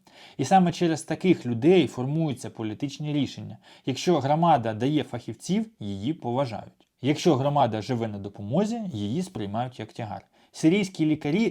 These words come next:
це приклад того, як одна професійна група формує репутацію цілої нації. І це ключова думка, яка напряму стосується нас, українців. На прикладі сирійців ми бачимо,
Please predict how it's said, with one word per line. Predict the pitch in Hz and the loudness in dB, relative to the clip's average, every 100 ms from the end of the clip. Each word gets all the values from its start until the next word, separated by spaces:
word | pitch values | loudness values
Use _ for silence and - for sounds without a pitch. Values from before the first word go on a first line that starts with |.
| - | -2
це | 151 | -6
приклад | 143 160 - 120 - | -2 -2 -4 -10 0
того, | 180 180 107 - | 4 4 2 -6
як | 113 127 - | -4 -4 -4
одна | 131 135 151 | -4 0 0
професійна | - 120 120 - 139 113 104 | 0 -6 -10 -6 -4 -4 -4
група | 127 202 147 | -2 0 -2
формує | - 113 123 180 139 | -4 -6 -2 0 0
репутацію | - 107 160 185 131 | -2 -2 -2 0 -6
цілої | - 123 123 135 | -6 -4 -2 -2
нації. | 131 104 92 120 - - - - | -2 -4 -6 -14 -18 -20 -20 -8
І | 131 | -6
це | - 196 | 2 2
ключова | - 147 135 160 165 117 | 2 -4 -4 0 2 2
думка, | 131 190 175 113 117 | 2 2 0 -4 -4
яка | 123 156 143 | -4 0 0
напряму | 123 139 156 165 135 | 0 -4 -2 -2 -2
стосується | - - - 165 160 127 | -8 -6 2 2 2 -4
нас, | 117 92 | -4 -6
українців. | 120 117 117 98 98 - - _ - | -12 -10 -8 -8 -14 -20 -20 _ -8
На | 131 | -2
прикладі | 180 185 175 165 | 0 0 0 0
сирійців | 156 180 214 190 147 | 2 2 2 0 -2
ми | 135 | 0
бачимо, | 160 147 101 - 101 | 2 2 2 -4 -18